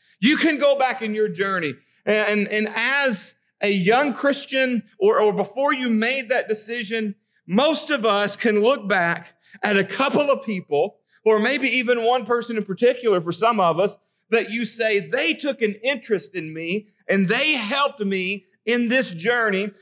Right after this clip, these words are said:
to become a child of God." It may have been a preacher. It may have been a Sunday school teacher.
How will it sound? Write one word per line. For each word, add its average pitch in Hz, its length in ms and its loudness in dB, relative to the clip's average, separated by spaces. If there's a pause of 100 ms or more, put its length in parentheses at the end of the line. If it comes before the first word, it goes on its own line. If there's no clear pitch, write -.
to 214 100 2
become 202 340 2
a 220 40 2
child 208 320 0
of 190 100 -8
God." 196 220 0
It 190 140 -2
may 208 120 -2
have 196 120 -4
been 185 120 -6
a 160 60 -2
preacher. 269 540 -10 (240)
It 208 180 4
may 214 200 0
have 196 160 -2
been 202 180 0
a 180 40 2
Sunday 240 420 0
school 208 300 2
teacher. 214 480 0